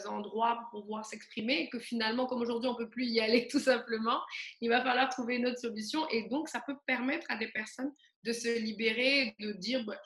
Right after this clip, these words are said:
et que ce soit plus simple et plus léger, qu'on ait l'impression qu'on le fait même juste pour le fun, et que finalement, on peut être surpris de voir que, ah, finalement, mon, ma, ma façon d'ex-, de m'exprimer, euh,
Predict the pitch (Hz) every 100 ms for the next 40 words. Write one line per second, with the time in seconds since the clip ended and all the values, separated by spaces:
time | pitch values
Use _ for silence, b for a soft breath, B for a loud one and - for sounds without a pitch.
0 | B B 185 262 233 247 240 240 - 269
1 | 254 220 - 269 240 214 233 233 - 214
2 | 214 208 214 214 247 233 220 214 233 240
3 | 247 233 240 - 208 208 - 277 247 233
4 | 214 233 220 226 254 240 220 220 - -
5 | - - 311 - B B - 208 233 214
6 | 233 240 - - - 262 302 - B B
7 | - - - - 262 247 269 254 226 220
8 | 214 208 208 214 262 233 - - 220 214
9 | 214 - 226 214 247 226 202